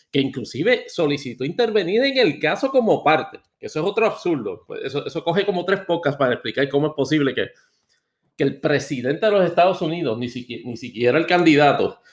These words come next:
solicitara intervenir en, en un pleito de estados contra estados, que es aún igualmente absurdo. Pues es, es fácil, este, poder predecirlo, por lo menos llegar a la conclusión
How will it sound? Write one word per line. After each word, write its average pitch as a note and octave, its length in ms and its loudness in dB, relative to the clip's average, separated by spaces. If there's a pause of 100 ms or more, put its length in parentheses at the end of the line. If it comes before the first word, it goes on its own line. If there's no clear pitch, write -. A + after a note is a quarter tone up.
(140)
solicitara B2 600 2
intervenir D3 720 2 (380)
en, - 260 -4
en A#2+ 120 0
un B2 160 -2
pleito D#3+ 320 0
de C3+ 100 2
estados D#3 540 0
contra D3 320 0
estados, B2 680 -2 (320)
que G2+ 140 -2
es - 200 -6
aún C3 340 2
igualmente C#3 580 0
absurdo. B2 560 0 (1500)
Pues - 260 2
es, G#3 280 2
es G3 200 -2
fácil, F#3+ 460 0
este, C#3 560 -2
poder C3+ 420 0
predecirlo, D#3+ 540 2
por C#3 100 2
lo B2+ 80 2
menos C#3+ 240 0
llegar D3 300 2
a D3 60 4
la C#3 140 0
conclusión C#3 720 -4